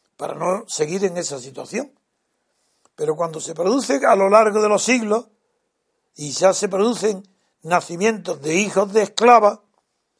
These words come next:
ya como en el derecho romano ya trató del partus ancile, el parto de la esclava, que pertenece en propiedad al dueño de la esclava. Eso ya,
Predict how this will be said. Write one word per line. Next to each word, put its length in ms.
ya 480
como 240
en 100
el 140
derecho 380
romano 480
ya 200
trató 580
del 300
partus 520
ancile, 640
el 240
parto 380
de 80
la 100
esclava, 400
que 160
pertenece 500
en 120
propiedad 540
al 240
dueño 360
de 80
la 120
esclava. 480
Eso 300
ya, 440